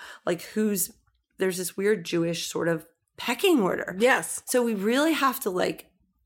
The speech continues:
Speaker 1: absolutely, like, kill that, because it is, people like to be smart. Like, that's just people. Like, so if,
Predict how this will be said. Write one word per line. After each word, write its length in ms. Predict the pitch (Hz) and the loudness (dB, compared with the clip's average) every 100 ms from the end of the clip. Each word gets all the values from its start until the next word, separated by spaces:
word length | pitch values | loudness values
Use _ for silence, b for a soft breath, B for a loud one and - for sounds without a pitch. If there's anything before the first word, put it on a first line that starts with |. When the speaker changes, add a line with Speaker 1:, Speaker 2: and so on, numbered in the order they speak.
| _ _ - 226 - | _ _ 0 2 0
Speaker 1:
absolutely, 1040 | - - 214 180 202 196 - 185 170 170 - | -2 0 0 0 -2 -2 -2 0 0 -4 -4
like, 260 | - - _ _ _ _ | -4 -6 _ _ _ _
kill 460 | - - - 277 294 | -16 -8 -2 0 0
that, 420 | 202 165 156 156 B B B - | 0 -2 -4 -8 B B B -6
because 560 | 196 - 220 196 185 - _ _ _ _ _ _ - | -6 -4 0 0 0 -6 _ _ _ _ _ _ 4
it 280 | 208 196 - | 4 4 -2
is, 440 | 208 202 190 - - b b b b _ | 0 2 0 -4 -10 b b b b _
people 360 | - 262 370 302 | -8 -2 0 2
like 420 | 190 180 - _ | 2 -2 -6 _
to 100 | - | -12
be 500 | 170 180 170 165 170 _ _ _ - | -6 -2 0 0 -4 _ _ _ -10
smart. 460 | - - 151 - | -6 -2 -2 -2
Like, 140 | - 170 | -8 -4
that's 220 | 185 - | -4 -4
just 260 | 196 - - | -6 -6 -8
people. 360 | - 165 - - | -8 -8 -8 -6
Like, 260 | 160 - B B | -4 -6 B B
so 220 | - 214 196 | 0 2 2
if, 160 | - | 0